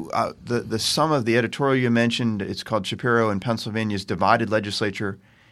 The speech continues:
Can Work Together to Reduce Energy Costs, um, is that, that was a real missed opportunity for him. He, he could, he could seize the day and enact some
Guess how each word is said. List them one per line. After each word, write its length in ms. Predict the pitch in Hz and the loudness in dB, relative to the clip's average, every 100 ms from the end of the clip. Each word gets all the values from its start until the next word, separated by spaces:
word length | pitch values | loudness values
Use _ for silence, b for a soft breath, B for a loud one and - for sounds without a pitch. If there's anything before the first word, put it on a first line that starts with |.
| b | b
Can 160 | - 101 | -6 0
Work 180 | 120 117 | 0 0
Together 540 | 113 95 110 113 95 | -4 2 4 4 2
to 160 | - 98 | 0 -2
Reduce 340 | 98 110 107 | 0 2 2
Energy 320 | 107 117 92 | 2 2 0
Costs, 480 | 82 92 87 - - b b b b b - | 0 0 0 -2 -8 b b b b b -4
um, 300 | 117 113 - - | 0 0 -4 -6
is 100 | 131 135 | -4 0
that, 200 | 156 - | -2 0
that 100 | 175 | 0
was 120 | 185 | 2
a 40 | |
real 140 | 180 175 | 4 4
missed 260 | 156 156 | 4 4
opportunity 440 | 143 120 117 127 92 | 2 0 0 0 0
for 140 | 98 | -4
him. 120 | 92 | -4
He, 160 | 113 147 | -2 -2
he 160 | 143 165 | 0 -2
could, 280 | 175 139 - b b | 0 -2 -2 b b
he 160 | - 202 | -6 -4
could 160 | 160 | -2
seize 380 | - 160 165 170 | 0 2 2 2
the 100 | 151 | 2
day 260 | 139 123 104 | 4 4 4
and 80 | |
enact 380 | 104 104 123 131 | 2 2 2 0
some 340 | - 113 101 | -2 -2 -2